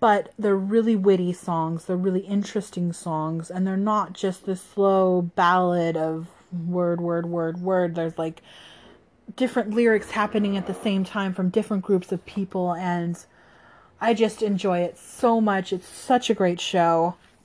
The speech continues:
Definitely encourage everybody to go see it. It is one of my current favorites, and current and forever, probably. I love this show. It's so great. And I hope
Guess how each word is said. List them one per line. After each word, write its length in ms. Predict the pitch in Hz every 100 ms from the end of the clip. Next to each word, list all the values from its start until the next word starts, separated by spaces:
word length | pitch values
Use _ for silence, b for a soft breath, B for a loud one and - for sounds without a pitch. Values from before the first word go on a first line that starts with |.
| -
Definitely 400 | 247 220 240 208
encourage 300 | 208 196 185
everybody 320 | 175 180 175
to 60 |
go 100 | 175
see 180 | 170 175
it. 200 | 165 160 _ _
It 120 | 208 196
is 180 | 185
one 280 | 185 190 185
of 100 | 180
my 200 | 175 170
current 420 | - - 208 175
favorites, 720 | - - 208 190 190 185 - - B B B B _ _ _
and 360 | 190 170 165 175 _ -
current 260 | 294 233
and 140 | 202 -
forever, 340 | 180 165 170
probably. 600 | - 208 175 170 180 180
I 80 | 170
love 260 | 175 165 165
this 140 | 170
show. 300 | - 175 165
It's 160 | 180 -
so 180 | - 202
great. 500 | 190 151 151 147 - _ B B B B B B B B
And 640 | 220 226 226 226 220 226 -
I 340 | 214 208 202 208
hope 440 | - 240 311 -